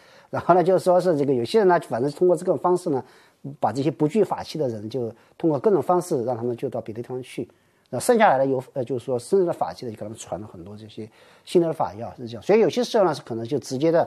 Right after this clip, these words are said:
啊，告诉你们，你们回去。可能有的时候呢，不是这样的，也不说什么，反正就是让你自己产生一个某种分别念，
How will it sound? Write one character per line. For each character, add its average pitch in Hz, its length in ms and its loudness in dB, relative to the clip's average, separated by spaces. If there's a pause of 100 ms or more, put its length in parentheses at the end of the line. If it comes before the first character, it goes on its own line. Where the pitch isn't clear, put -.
(360)
啊， 113 140 -6
告 156 120 0
诉 139 140 -2
你 123 80 0
们， 107 140 -6
你 110 40 -8
们 110 80 -4
回 113 200 -8
去。 120 200 0 (420)
可 - 80 -2
能 147 80 4
有 143 80 6
的 156 120 4
时 185 100 2
候 226 80 6
呢， 185 80 6
不 165 140 -2
是 156 100 -4
这 147 100 0
样 160 80 6
的， 120 80 -2
也 101 80 -8
不 104 80 -8
说 190 220 -2
什 185 100 -10
么， 78 160 -14 (380)
反 113 140 -4
正 147 100 0
就 175 80 4
是 156 60 2
让 180 180 4
你 123 80 -2
自 107 180 -4
己 127 140 -2
产 - 260 -8
生 139 140 -2
一 151 60 2
个 151 80 0
某 113 160 -4
种 139 120 -4
分 165 160 -4
别 143 120 -2
念， 139 200 -2